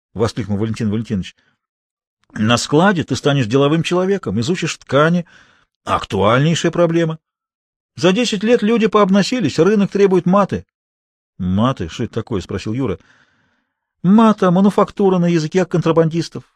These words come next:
Этим термином пользуются и коммерсанты», объяснил Валентин Валентинович. «Какие названия? Амарант, Бельфанс,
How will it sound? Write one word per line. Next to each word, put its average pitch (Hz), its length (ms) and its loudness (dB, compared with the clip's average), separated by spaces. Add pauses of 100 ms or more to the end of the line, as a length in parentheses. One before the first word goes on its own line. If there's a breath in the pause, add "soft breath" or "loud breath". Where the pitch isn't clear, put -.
Этим 165 240 -4
термином 170 400 0
пользуются 143 460 0
и - 20 -6
коммерсанты», 123 720 -4
объяснил 113 480 -4
Валентин 107 320 -4
Валентинович. 110 480 -4 (760)
«Какие 214 440 -2
названия? 120 760 -4
Амарант, 151 920 0 (120)
Бельфанс, 135 1000 -2